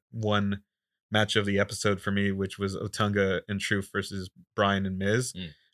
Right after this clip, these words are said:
Speaker 1: I think I just liked it because of, like, again, like, the chemistry between all four guys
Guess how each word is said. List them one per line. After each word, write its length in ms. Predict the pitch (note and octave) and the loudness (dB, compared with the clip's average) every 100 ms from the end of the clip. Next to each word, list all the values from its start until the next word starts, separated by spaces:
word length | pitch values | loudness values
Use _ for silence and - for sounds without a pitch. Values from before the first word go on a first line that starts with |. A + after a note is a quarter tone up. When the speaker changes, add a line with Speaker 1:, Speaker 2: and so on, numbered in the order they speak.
| - | 0
Speaker 1:
I 80 | G#2+ | 4
think 200 | C3 B2+ | 6 6
I 60 | |
just 220 | A2+ A2 | 4 2
liked 240 | A2+ G#2+ G#2+ | 4 4 4
it 100 | G2+ | 2
because 400 | G2 A2+ G#2 G2 | 2 4 4 2
of, 160 | F#2+ | -2
like, 240 | F#2+ F#2+ F#2 | 0 -2 0
again, 260 | A2 G#2+ G2+ | 0 2 2
like, 260 | F#2+ F#2+ - _ _ | 0 -4 -8 _ _
the 60 | G#2 | 2
chemistry 480 | A#2+ B2+ C3+ D3 | 4 4 4 2
between 360 | C#3 B2+ C#3 B2+ | 2 0 -2 2
all 140 | A#2 A#2+ | 2 2
four 280 | - B2 | 0 0
guys 480 | A2+ A2 B2+ C3+ - | 2 4 4 2 -6